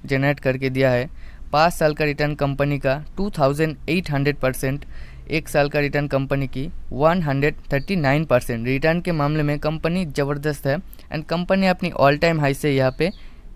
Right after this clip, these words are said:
बहुत ही अच्छा करेक्शन पे देखने को मिला है, लगभग थर्टी परसेंट करेक्शन में देखने को मिला है। तो यही मौका है स्टॉक में इन्वेस्ट करने का, थोड़ा बहुत पैसा आप यहाँ पे इन्वेस्ट करने के लिए सोच सकते हो।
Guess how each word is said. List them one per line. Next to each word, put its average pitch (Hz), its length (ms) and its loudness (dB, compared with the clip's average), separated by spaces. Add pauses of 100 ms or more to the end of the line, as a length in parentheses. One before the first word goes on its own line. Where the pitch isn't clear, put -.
(240)
बहुत 139 320 0
ही 196 60 0
अच्छा 170 360 4 (100)
करेक्शन 147 400 2
पे 185 140 -2
देखने 143 260 -2
को 190 120 0
मिला 135 200 4
है, 113 160 -2 (300)
लगभग 165 340 0 (100)
थर्टी 143 260 0
परसेंट 160 400 2
करेक्शन 139 360 0
में 165 200 -2 (120)
देखने 135 280 -2
को 170 120 0
मिला 127 200 2
है। 110 140 -2 (460)
तो 185 160 -2 (140)
यही 151 240 2
मौका 151 280 2
है 160 240 2
स्टॉक 139 340 0
में 190 180 0 (100)
इन्वेस्ट 143 340 -2
करने 143 280 2
का, 160 180 2 (200)
थोड़ा 147 180 4
बहुत 151 240 0
पैसा 135 280 2
आप 147 120 0
यहाँ 135 160 2
पे 196 160 -2 (580)
इन्वेस्ट 147 380 -2
करने 143 280 2
के 156 100 -2
लिए 175 260 -2
सोच 147 320 -2
सकते - 360 -2
हो। 113 160 -4